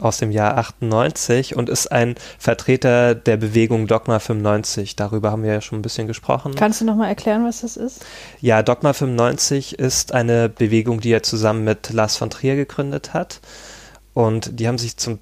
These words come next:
Speaker 1: Ziel gesetzt, ähm, so viel Ballast wie möglich aus den Filmen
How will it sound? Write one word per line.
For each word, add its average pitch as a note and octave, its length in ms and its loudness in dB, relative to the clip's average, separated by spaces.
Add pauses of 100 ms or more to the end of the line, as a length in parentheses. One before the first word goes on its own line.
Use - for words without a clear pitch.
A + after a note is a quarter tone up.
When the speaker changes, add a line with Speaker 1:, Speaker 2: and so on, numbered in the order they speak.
Speaker 1:
Ziel C3 380 2
gesetzt, A#2 640 0 (220)
ähm, A#2 260 -6
so - 220 -4
viel D#3+ 840 2 (180)
Ballast C#3+ 480 2
wie B2+ 80 2
möglich A#2+ 480 0
aus A#2 200 0
den A2+ 200 -2
Filmen A2 560 2